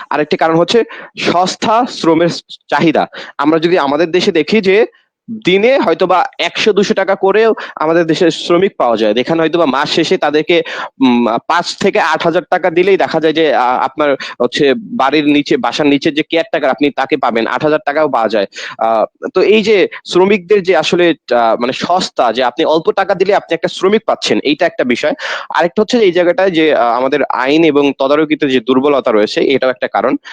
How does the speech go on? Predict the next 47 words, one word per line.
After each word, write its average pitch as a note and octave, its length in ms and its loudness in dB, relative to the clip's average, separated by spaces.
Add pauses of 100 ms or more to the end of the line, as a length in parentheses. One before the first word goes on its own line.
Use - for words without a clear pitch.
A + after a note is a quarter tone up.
(280)
এখন E3+ 420 0 (320)
এছাড়া A3+ 380 2
আরো G#3 120 2
কয়েকটা F3+ 320 -2
ছোট G3+ 220 -2
ছোট A3+ 160 -2
কারণ F3 300 2
রয়েছে, F3 200 2
যেটা F#3 220 0
হচ্ছে G3 180 0
যে F#3 160 0 (100)
পারিবারিক F3 440 0
ভাঙন D3+ 400 2
বা C#3+ 80 0
অনাথ, C3+ 500 -2 (120)
যেরকম, C#3 400 0
আহ, G#2+ 240 0 (340)
বাবা C#3+ 200 0
মায়ের D3+ 160 -2
ডিভোর্স C3+ 400 0
হয়ে D3+ 120 4
যাওয়া, B2+ 300 0
এরপরে, C#3 360 0
আহ, B2 300 0 (100)
সেই C#3 160 -2
সন্তানের C3+ 420 -2
দায়িত্ব B2 320 -2
কেউ C3+ 140 0
নিতে B2 200 -2
চায় B2 160 -2
না, A#2 80 -2
সেই C3 140 -2
জায়গায় B2+ 180 -2
সন্তানে B2 400 -4
বাধ্য A2 280 -4
হয়ে C3+ 100 0
কাজে A#2 240 -4
যুক্ত B2 200 -4
হতে B2+ 180 0
হয়। G#3+ 80 0 (360)
এবং D3 200 0 (320)
আরেকটা F3+ 300 -2
বড় D#3 200 0
কারণ F#3 180 2
হচ্ছে G3+ 180 0
যে G#3 60 2
মানব D3+ 300 0